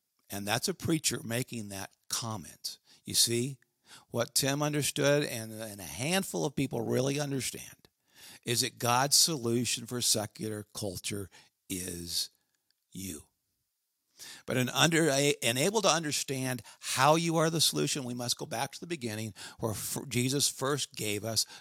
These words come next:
God's strategy. In Matthew nineteen, uh, Matthew twenty-nine, verses eighteen through twenty, uh, Jesus said, "All authority in heaven and on earth has been given to me.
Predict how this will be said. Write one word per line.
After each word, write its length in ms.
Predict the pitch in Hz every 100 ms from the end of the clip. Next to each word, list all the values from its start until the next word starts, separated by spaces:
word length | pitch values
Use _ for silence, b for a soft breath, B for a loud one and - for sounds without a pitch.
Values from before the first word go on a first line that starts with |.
| _
God's 300 | 113 107 -
strategy. 520 | - 113 104 92 92
In 140 | 90
Matthew 340 | 110 139 131 143
nineteen, 640 | 127 135 127 139 135 131 B B B B -
uh, 220 | - - 127
Matthew 400 | 120 135 143 135
twenty-nine, 540 | - 160 156 135 135
verses 300 | 139 117 120
eighteen 500 | 127 139 - 135 139
through 200 | - 113
twenty, 500 | - 131 127 139 127 B B B B
uh, 80 | - -
Jesus 440 | 123 139 165 151
said, 260 | - 143 131 -
"All 360 | 120 156 175
authority 800 | 143 - - 165 165 120 80 78 - b b b
in 160 | - 107
heaven 440 | 92 110 139 151
and 160 | 147 143
on 160 | 139 123
earth 260 | 110 110
has 120 | 123
been 160 | 113 120
given 320 | 110 123 127
to 100 | 110
me. 160 | 87